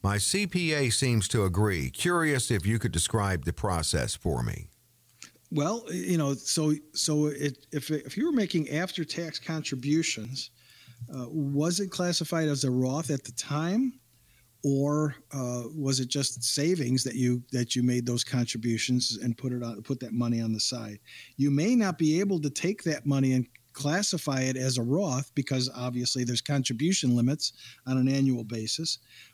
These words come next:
Speaker 2: and plus your four oh one, you know, so you're retired. So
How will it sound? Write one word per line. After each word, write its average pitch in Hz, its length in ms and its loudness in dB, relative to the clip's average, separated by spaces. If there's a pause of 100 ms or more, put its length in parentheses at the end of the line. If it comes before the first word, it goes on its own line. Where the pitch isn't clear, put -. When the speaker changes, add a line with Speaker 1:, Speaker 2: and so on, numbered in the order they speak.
Speaker 2:
and 139 280 -2
plus 147 280 -2
your 139 120 -2
four 143 340 -2
oh 127 40 -2
one, 131 300 0
you 143 140 2
know, 123 80 0
so 135 220 0
you're 131 200 4
retired. 135 680 0 (340)
So 131 500 0